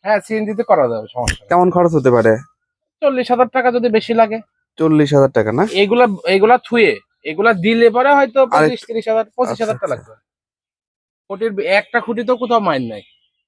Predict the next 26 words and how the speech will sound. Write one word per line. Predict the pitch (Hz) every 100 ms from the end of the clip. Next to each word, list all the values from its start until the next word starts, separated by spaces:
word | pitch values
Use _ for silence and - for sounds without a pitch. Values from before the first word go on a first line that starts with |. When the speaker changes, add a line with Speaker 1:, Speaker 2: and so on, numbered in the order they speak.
| _
Speaker 2:
খুঁটিগুলোতে | 160 190 190 190
কোথাও | 175 175 175
মাইন | 147 135
নাই | 123
Speaker 1:
না, | 110
Speaker 2:
না? | 139
Speaker 1:
না। | 175 -
আর | 175 180
সামনে | 175 190 208 208
পিছের | 214 220 190
গ্লাস | 202 196
অরিজিনাল, | 196 185 208 226 226
টোটালি | 226 _ _ 240 254 269 262
গাড়িতে | 226 233 247
একটা | 233 220 - 208
গ্লাস | 190 180
শুধু | - 208
চেঞ্জ, | 233 240 277 262 _ _ _ _ _ _ _
সেটা | 185 208
হচ্ছে | 220 - 233 226
ড্রাইভিং | 175 175 185 214
গে-, | 202 214
গেটের, | 180 196 226 226 - _ _ _ -
হেল্পার | 180 185 196
গেটের | 143 143 135
গ্লাসটা। | 123 131 120 - -